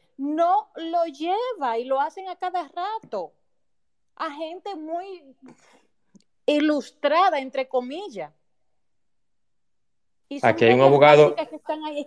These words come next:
Speaker 1: es como un jueguito que hay que aprenderse
Speaker 2: Sí,
Speaker 1: y, y,
Speaker 2: sí.
Speaker 1: y es fácil.
Speaker 2: Aquí hay un abogado muy famoso dominicano, para los que nos están escuchando de otros países. Aquí hay un abogado dominicano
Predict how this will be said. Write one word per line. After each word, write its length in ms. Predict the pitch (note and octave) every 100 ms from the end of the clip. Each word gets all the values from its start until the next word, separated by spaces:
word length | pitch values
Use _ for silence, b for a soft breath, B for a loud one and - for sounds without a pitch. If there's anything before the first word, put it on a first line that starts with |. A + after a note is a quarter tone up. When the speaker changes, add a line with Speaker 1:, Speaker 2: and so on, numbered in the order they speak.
| _
Speaker 1:
es 140 | - F#4
como 200 | G4 G#4
un 80 | F#4+
jueguito 600 | G4+ F4+ F#4 G4+ C4 A#3+
que 80 | C4+
hay 60 |
que 80 | E4+
aprenderse 680 | E4 D#4 C#4 C4+ C4+ G#2+ G2+
Speaker 2:
Sí, 60 |
Speaker 1:
y, 380 | B3 C#4+ - D4+
y, 40 |
Speaker 2:
sí. 120 | - C#4
Speaker 1:
y 60 |
es 180 | G4+ -
fácil. 720 | F4+ A4+ A#4 - D#3+ C#3+ C#3+ _ _ _ _ _ _ _ -
Speaker 2:
Aquí 240 | A#2 A2
hay 40 | B2
un 100 | D3
abogado 340 | D3+ D#3 D#3
muy 160 | C#3+ C#3+
famoso 600 | D3+ C3+ A#2+ G#2+ A2+ G#2+
dominicano, 680 | G#2 G#2+ G#2+ G#2 A#2+ A2 G#2
para 200 | G#2 G#2
los 200 | G2+ G2+
que 520 | - G#2 G2+ F#2+ F#2 G#2
nos 160 | G2+
están 280 | A2 - A#2+
escuchando 500 | B2+ C3 A#2+ A#2+ A#2+
de 80 | A2+
otros 300 | A2 A#2+ -
países. 600 | A2 G#2 G2 F#2+ F#2 -
Aquí 180 | G2 A#2+
hay 60 |
un 80 | C#3
abogado 300 | D#3+ D3+ D3+
dominicano 680 | D3 C#3+ C#3 B2+ B2 A#2+